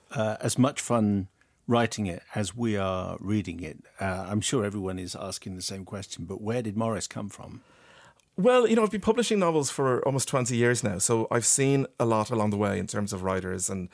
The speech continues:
Speaker 2: um, ambition and how it can be, um, twisted a little bit at times, and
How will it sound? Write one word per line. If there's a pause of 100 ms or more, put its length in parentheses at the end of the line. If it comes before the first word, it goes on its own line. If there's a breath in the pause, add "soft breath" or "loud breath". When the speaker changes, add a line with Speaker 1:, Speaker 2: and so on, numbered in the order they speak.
(320 loud breath)
Speaker 2:
um,
ambition
and
how
it
can
be, (420 loud breath)
um,
twisted
a
little
bit
at
times,
and